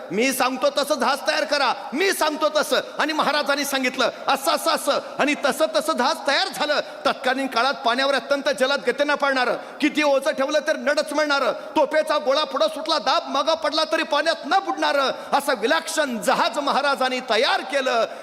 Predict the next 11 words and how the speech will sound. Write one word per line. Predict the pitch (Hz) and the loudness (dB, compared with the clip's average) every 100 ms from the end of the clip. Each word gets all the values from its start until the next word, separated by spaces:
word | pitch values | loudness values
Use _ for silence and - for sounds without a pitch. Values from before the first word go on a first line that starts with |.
| 185 | -4
ज्या | 240 | 0
इंग्रजांकडनं | 233 226 247 240 240 233 233 240 | 0 2 2 0 0 -2 0 0
जहाजं | 214 185 240 | 0 2 0
विकत | 180 185 381 285 | 0 0 0 0
घ्यावी | 269 269 | 0 0
लागायची, | 269 247 247 - 240 220 - - - | 0 0 -2 -2 -2 -2 -2 -4 0
त्या | 233 | 0
इंग्रजांनी | 214 202 240 240 226 330 | 2 2 2 2 0 0
महाराजांना | 392 226 294 262 262 | 0 0 0 0 0
पत्र | 262 247 240 247 | -2 -2 0 0
पाठवलं, | 247 240 233 214 214 | 0 0 0 2 2